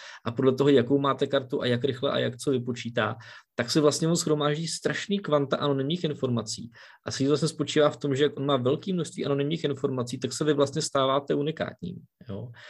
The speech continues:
Na to jsou pak vlastně nějaký služby, třeba jako je právě Panopticlick nebo další, o který se pak jako něco málo řeknem,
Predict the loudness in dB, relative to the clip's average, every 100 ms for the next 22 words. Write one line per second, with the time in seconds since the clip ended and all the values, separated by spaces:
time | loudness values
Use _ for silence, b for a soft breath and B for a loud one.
0 | B B B -2 0 2 4 4 2 2
1 | 2 0 0 -4 -6 -2 0 2 4 2
2 | 0 -2 2 2 0 0 2 2 2 0
3 | -2 -4 -2 -2 -2 -2 -2 0 -2 -4
4 | -8 -10 -8 -4 -2 -4 -4 -2 -2 -2
5 | -4 -2 0 0 -2 -4 -4 -6